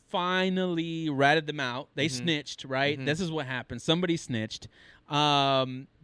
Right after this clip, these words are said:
Speaker 1: they were caught in, uh, Rally, Rally Catalunya is where they
Speaker 2: Oh,
Speaker 1: were
Speaker 2: okay,
Speaker 1: caught,
Speaker 2: okay.
Speaker 1: right? And so, um, the F I A banned the T T E from racing
Speaker 2: Mm-hmm.
Speaker 1: in nineteen ninety-five.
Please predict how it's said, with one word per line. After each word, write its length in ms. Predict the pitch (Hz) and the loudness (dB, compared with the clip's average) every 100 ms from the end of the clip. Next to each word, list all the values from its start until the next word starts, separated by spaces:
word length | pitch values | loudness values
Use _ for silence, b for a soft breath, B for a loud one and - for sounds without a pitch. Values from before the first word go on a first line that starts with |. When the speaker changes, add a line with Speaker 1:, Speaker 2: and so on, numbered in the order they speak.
| 123 | -2
Speaker 1:
they 680 | 147 151 151 151 151 147 139 | 2 4 2 0 -2 -2 -4
were 100 | 139 139 | -4 -4
caught 400 | - 170 170 - | 0 2 2 0
in, 220 | 135 131 | -4 -2
uh, 120 | 127 | -2
Rally, 360 | 123 135 139 127 _ - | 0 2 0 -4 _ -12
Rally 420 | 127 160 196 196 - | 0 0 0 -4 -4
Catalunya 760 | 165 - 135 143 135 120 110 - _ | -6 -6 -8 -6 -6 -6 -8 -16 _
is 160 | - 120 | -8 0
where 140 | 123 | 2
they 80 | 120 | 4
Speaker 2:
Oh, 80 | 143 | 4
Speaker 1:
were 60 | |
Speaker 2:
okay, 160 | 139 - | 2 2
Speaker 1:
caught, 200 | 117 107 | 2 0
Speaker 2:
okay. 80 | - | 0
Speaker 1:
right? 360 | 117 127 135 143 B B B B 165 | 2 4 4 0 B B B B -2
And 720 | 156 160 160 156 156 151 147 | 2 2 2 0 -2 -4 -8
so, 880 | - - 175 151 151 151 143 143 147 - | -12 0 4 6 6 4 2 -2 -4 -6
um, 580 | 131 127 123 123 120 127 _ - _ - | -2 0 0 0 -4 -8 _ -20 _ -4
the 180 | 160 | 0
F 160 | 175 - | 0 2
I 100 | 160 | 2
A 140 | 160 | 2
banned 640 | 139 117 135 175 202 151 123 | -2 -2 0 2 0 -2 -4
the 80 | |
T 180 | 127 139 | -6 -6
T 160 | 120 139 | -6 -8
E 240 | 123 123 | -6 -6
from 240 | - 123 120 | -6 -6 -2
racing 760 | 135 170 - 123 113 113 110 127 | 0 0 -2 -4 -4 -8 -10 -10
Speaker 2:
Mm-hmm. 120 | 139 | -4
Speaker 1:
in 140 | 147 151 | -2 0
nineteen 380 | 143 151 147 135 | -4 -4 -4 -2
ninety-five. 640 | 123 113 - 139 120 - | -2 -4 -2 -2 -2 -8